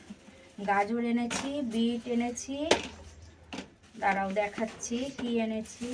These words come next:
এই যে গাজর, বিট আর একটা কোয়াশ এনেছি, আমার খেতে ইচ্ছে হলো তাই এনেছি। আমরা সাধারণত কোয়াশটা খাই না, আনাও হয় না।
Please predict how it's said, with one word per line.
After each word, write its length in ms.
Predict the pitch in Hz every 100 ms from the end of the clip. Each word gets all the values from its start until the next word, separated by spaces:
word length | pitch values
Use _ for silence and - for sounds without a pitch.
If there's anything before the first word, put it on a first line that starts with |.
| 277
এই 120 | 233 185
যে 120 | 180 180 - 196
গাজর, 480 | 196 196 196 220 226 262 196
বিট 420 | 190 214 226 262 - - - -
আর 100 | 185
একটা 240 | 190 254
কোয়াশ 360 | 247 247 233 233 233
এনেছি, 400 | 196 180 - 170 - - - -
আমার 200 | 214 233
খেতে 260 | 233 226 233
ইচ্ছে 240 | 226 -
হলো 180 | 254 269
তাই 180 | 311 226 208
এনেছি। 260 | 190 185 214
আমরা 180 | 202
সাধারণত 360 | 220 214 214 247
কোয়াশটা 460 | 247 233 208 - 233
খাই 280 | - 214 208
না, 100 | 247
আনাও 280 | 269 208 208
হয় 200 | 196 180
না। 100 | 180